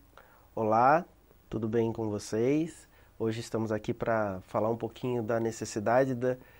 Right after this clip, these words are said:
dessa situação, da mudança que o produtor rural vai ter. Eu vou falar agora um pouquinho sobre a minha autodescrição. Eu sou o Flávio, eu sou more-, de pele morena, eu tô vestindo uma camisa azul, uma calça jeans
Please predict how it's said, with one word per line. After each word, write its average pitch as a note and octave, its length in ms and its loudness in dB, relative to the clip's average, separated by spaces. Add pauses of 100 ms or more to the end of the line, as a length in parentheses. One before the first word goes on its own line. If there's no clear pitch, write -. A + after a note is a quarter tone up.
(200)
dessa C3 260 2
situação, C3+ 640 0
da D3 100 2
mudança D3+ 640 0
que - 140 -4
o C#3+ 40 -4
produtor C#3+ 440 -2
rural B2+ 180 0
vai B2+ 160 -2
ter. G#2 300 -4 (420)
Eu D#3 80 2
vou E3+ 80 4
falar C#3 320 8
agora C3 260 4
um B2 60 0
pouquinho C3+ 340 -4
sobre B2 240 0
a A#2+ 40 2
minha B2 140 2
autodescrição. C#3 960 0 (760)
Eu A#2 100 -2
sou A#2+ 160 -2
o A#2 40 0
Flávio, C#3 680 4 (240)
eu C3+ 260 2
sou B2 380 0
more-, A#2 440 0
de A2+ 120 -6
pele B2 260 6
morena, B2 640 2 (720)
eu B2+ 680 2
tô B2+ 100 2
vestindo B2+ 320 -2
uma A#2 140 4
camisa A2 420 2
azul, D#3+ 500 2
uma A#2+ 140 0
calça A2+ 420 0
jeans F3 720 4